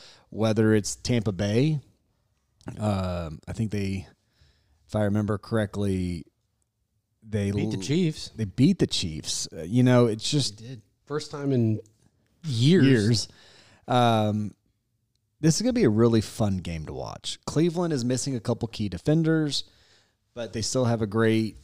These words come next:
Speaker 1: um, offense, even without Odell Beckham. They're actually probably a better team without Odell Beckham if you look at their recent, uh, statistical history as far as their offensive, uh, plus minuses. Um, Baker Mayfield, he's a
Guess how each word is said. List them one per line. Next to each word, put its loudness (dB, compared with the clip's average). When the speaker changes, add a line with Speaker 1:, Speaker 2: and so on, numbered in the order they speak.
Speaker 1:
um, -6
offense, 0
even 2
without 2
Odell 4
Beckham. -4
They're 0
actually -4
probably -4
a -6
better -6
team -4
without 0
Odell 0
Beckham -4
if -4
you -4
look -4
at -8
their -4
recent, -8
uh, -10
statistical -4
history 0
as -4
far 0
as -4
their -6
offensive, -6
uh, -6
plus -6
minuses. -2
Um, -4
Baker -4
Mayfield, 0
he's -8
a -12